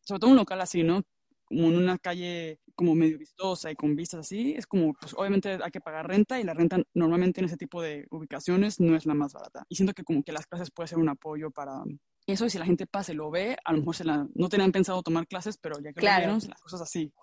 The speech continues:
Speaker 2: Claro, es una apuesta.
Speaker 1: Ujú. Algún día. Ay, sí.
Speaker 2: Llegará, ya verás cómo sí, ya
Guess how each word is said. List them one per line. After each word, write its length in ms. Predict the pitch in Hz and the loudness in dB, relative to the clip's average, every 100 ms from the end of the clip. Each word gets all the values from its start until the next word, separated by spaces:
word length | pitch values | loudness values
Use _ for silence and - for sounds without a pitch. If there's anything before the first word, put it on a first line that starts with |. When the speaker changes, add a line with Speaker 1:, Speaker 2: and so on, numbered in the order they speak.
| - | 2
Speaker 2:
Claro, 260 | 208 180 | 4 4
es 100 | 185 | 0
una 120 | 247 220 | -2 -2
apuesta. 640 | - 190 - 175 143 - - - | 2 0 0 -4 -4 -6 -20 -2
Speaker 1:
Ujú. 400 | 175 180 175 156 - - | 4 4 4 0 -8 -16
Algún 260 | 156 160 151 | -6 -4 -4
día. 200 | 170 - - | -8 -18 -14
Ay, 80 | - | -8
sí. 300 | - - - | -8 -8 -10
Speaker 2:
Llegará, 640 | 165 165 156 165 175 175 170 | 0 2 4 6 4 4 2
ya 60 | 180 | 4
verás 220 | 190 196 | 6 4
cómo 220 | - 185 180 | 0 -2 -2
sí, 220 | - 160 | -4 -2
ya 80 | 156 | -2